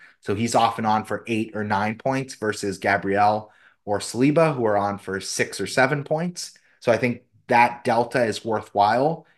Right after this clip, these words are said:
and it's the risk that you're willing to take with Tomiyasu out injured. And then I also have Purvis. Again, the price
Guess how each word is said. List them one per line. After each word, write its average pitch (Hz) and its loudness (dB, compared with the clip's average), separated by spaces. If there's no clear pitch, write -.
and 101 0
it's 98 -8
the 110 -6
risk 117 0
that 107 0
you're 107 -2
willing 110 2
to 101 -2
take 113 -2
with 98 -6
Tomiyasu 101 -4
out 95 -4
injured. 180 -2
And 113 -4
then 151 0
I 180 2
also 175 2
have 180 2
Purvis. 156 -2
Again, 113 2
the 90 -6
price - 0